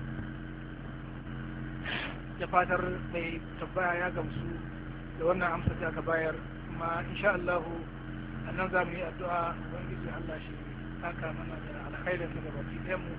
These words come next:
Akwai bayan Allah da suka aiko domin a yi musu addu'a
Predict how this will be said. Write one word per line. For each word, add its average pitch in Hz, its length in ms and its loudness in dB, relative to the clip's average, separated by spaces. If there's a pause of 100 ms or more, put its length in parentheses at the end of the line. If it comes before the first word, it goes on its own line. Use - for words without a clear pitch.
(1040)
Akwai 202 280 2
bayan 214 240 8
Allah 208 200 6
da 143 80 0
suka 175 160 -2
aiko 180 320 0
domin 165 160 -2
a 185 120 0
yi 170 80 -2
musu 180 120 -6
addu'a 160 320 -2